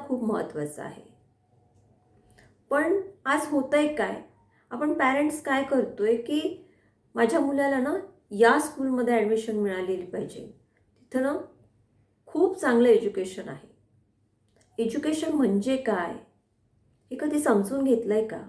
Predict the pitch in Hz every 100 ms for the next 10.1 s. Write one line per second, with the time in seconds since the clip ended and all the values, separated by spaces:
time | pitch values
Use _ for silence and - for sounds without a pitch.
0 | - _ _ _ _ _ _ _ _ _
1 | _ - - - _ 294 - 302 262 208
2 | 208 240 240 233 202 - 220 208 202 202
3 | 214 - 190 196 - 240 - - 202 226
4 | 226 247 247 - - - 214 196 - -
5 | _ - - - _ _ _ - 226 214
6 | 247 254 220 196 196 - 247 - 247 294
7 | 403 403 - 277 240 202 - - - _
8 | _ _ _ _ _ _ _ _ _ _
9 | _ _ _ _ _ _ 220 196 151 -